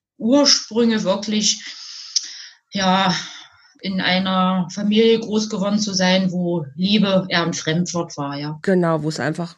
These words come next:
Speaker 2: nicht optimale Bindungen und
Speaker 1: Genau.
Speaker 2: Beziehungserfahrungen gab, ja.
Speaker 1: Genau. Mhm.
Speaker 2: Wow, also jetzt hilfst du anderen Leuten, du kommst in deinem Prozess immer noch weiter.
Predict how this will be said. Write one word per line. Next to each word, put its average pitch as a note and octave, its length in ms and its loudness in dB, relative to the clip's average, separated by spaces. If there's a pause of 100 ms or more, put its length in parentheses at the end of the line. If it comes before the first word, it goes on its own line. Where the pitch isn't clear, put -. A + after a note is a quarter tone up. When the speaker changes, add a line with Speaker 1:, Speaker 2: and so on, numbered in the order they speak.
Speaker 2:
nicht F#3+ 260 0
optimale E3+ 760 2 (180)
Bindungen F3 440 6
und D3+ 60 2
Speaker 1:
Genau. C3+ 180 0
Speaker 2:
Beziehungserfahrungen E3 1160 -2
gab, E3+ 380 -6 (120)
ja. F#3+ 200 -10
Speaker 1:
Genau. D3+ 360 -2 (220)
Mhm. F3+ 380 -4 (760)
Speaker 2:
Wow, D#3+ 360 4 (240)
also F3+ 200 0
jetzt F3+ 160 0
hilfst A#3 260 2
du C#4 100 0
anderen C4+ 260 6
Leuten, A3+ 560 2
du G3 80 -8
kommst F#3+ 280 -2
in F3+ 100 -2
deinem F#3+ 200 4
Prozess A3+ 400 -2
immer G3+ 260 0
noch G3 220 -2
weiter. F#3 480 0